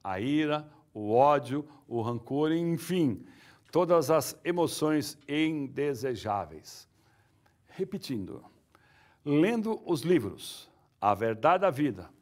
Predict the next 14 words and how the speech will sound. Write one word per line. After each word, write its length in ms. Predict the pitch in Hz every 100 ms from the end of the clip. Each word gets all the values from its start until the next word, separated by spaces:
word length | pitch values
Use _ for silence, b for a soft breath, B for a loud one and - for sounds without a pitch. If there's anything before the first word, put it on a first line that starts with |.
| -
e 80 | 110
no 160 | 113
caso 320 | 107 143 143 123
aqui 160 | -
todos 680 | 131 - 170 196 175 120 120
eles 520 | 165 160 123 - -
que 180 | - 135
aí 300 | 143 160 151
tem 520 | 151 - 151 165 156 -
Além 340 | 123 135 156
da 120 | 147
Verdade 300 | 135 139 139
da 20 | 123
Vida, 320 | 131 135